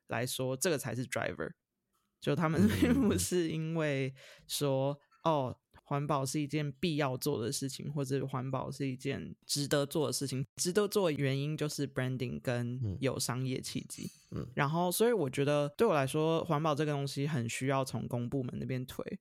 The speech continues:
Speaker 1: 然后也很需要变成一个 policy 或 regulation，就是一个定好的 regulation，
Speaker 2: 嗯。
Speaker 1: 逼迫企业去把它设为一个必然目标。我觉得要求企业把它当做一个他们想要达到的一个理想化目标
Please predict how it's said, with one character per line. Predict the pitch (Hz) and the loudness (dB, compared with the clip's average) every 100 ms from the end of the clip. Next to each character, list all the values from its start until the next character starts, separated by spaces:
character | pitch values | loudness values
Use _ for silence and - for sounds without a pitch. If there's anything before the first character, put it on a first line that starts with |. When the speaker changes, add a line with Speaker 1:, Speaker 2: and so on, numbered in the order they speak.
| _ _ _ | _ _ _
Speaker 1:
然 | 143 135 | 0 2
后 | 147 | 2
也 | 143 | 2
很 | 151 123 | 0 -2
需 | 120 - | -2 0
要 | 143 139 | 2 2
变 | 139 147 135 | 0 -2 -2
成 | - | -4
一 | - 131 | -4 -2
个 | 131 | -2
policy | - 120 120 123 - | -2 -2 -2 -4 -2
或 | 156 127 | 0 0
regulation， | 127 - 151 123 123 - 165 | -2 -4 -2 -2 -2 -4 -2
就 | 160 | -2
是 | 143 135 | 0 -2
一 | 143 | -2
个 | 151 139 | -2 0
定 | 180 143 | 0 0
好 | 131 - | -4 -4
的 | - | -4
regulation， | 156 139 - 117 120 127 - | -2 -4 -2 -4 -2 -4 -8
Speaker 2:
嗯。 | - _ - - - | -12 _ -20 -20 -4
Speaker 1:
逼 | 165 165 | -2 0
迫 | - 147 | 2 2
企 | - - 143 | 0 -2 0
业 | 135 127 | 0 -2
去 | - 135 80 - _ _ | -2 -2 -2 -6 _ _
把 | 123 117 | -2 0
它 | 131 | 0
设 | 131 - 131 | 0 0 0
为 | - | -2
一 | 69 135 | -4 -4
个 | - - - _ | -6 -8 -12 _
必 | 170 131 | -2 -2
然 | - - | -2 -2
目 | 131 127 | -2 -2
标。 | - - | -4 0
我 | 160 | 2
觉 | 160 | 2
得 | 208 226 220 - | 4 2 0 -2
要 | 196 185 | 0 2
求 | 196 165 143 | 2 0 0
企 | - 175 | -2 -2
业 | 156 | -2
把 | 143 - | -2 -6
它 | 139 135 | -6 -4
当 | 135 131 | -2 -2
做 | 139 135 | 0 -2
一 | - | -2
个 | 120 131 131 135 - | -4 -2 -2 -6 -4
他 | 143 | -2
们 | 143 131 123 - | 0 0 -2 -6
想 | - - 120 120 | -6 -2 -2 0
要 | 151 143 | 0 0
达 | 123 113 | -2 -2
到 | 120 143 135 | 0 0 0
的 | - | -4
一 | 127 | -2
个 | 131 123 | -2 -2
理 | 139 | -2
想 | 143 - | -2 -2
化 | 156 135 | -2 0
目 | 131 127 | -2 -2
标 | 131 | -2